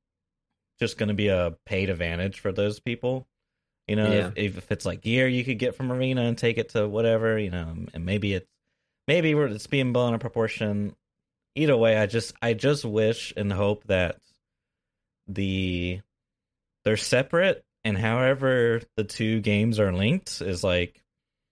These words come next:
Speaker 1: so minuscule. We're talking, like, cosmetics, you know what I mean?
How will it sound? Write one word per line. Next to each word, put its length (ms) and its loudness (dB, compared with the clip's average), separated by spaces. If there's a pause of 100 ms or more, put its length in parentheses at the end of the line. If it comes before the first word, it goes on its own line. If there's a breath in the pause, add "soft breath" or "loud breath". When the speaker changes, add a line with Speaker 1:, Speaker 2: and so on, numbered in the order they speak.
(600)
Speaker 1:
so 320 2
minuscule. 600 2
We're 80 2
talking, 320 0
like, 140 -2
cosmetics, 680 -4
you 80 -2
know 60 0
what 100 0
I 40 0
mean? 280 -2